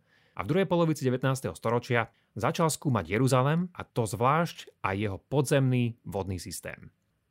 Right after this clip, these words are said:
Z tohto dôvodu je po ňom pomenovaná napríklad aj takzvaná Warrenová šachta.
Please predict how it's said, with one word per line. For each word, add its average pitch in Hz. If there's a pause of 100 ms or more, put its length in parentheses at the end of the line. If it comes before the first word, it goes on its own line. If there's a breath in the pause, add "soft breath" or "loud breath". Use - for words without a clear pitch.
(180)
Z -
tohto 190
dôvodu 127
je 104
po 107
ňom 92
pomenovaná 123
napríklad 95
aj 87
takzvaná 90
Warrenová 107
šachta. -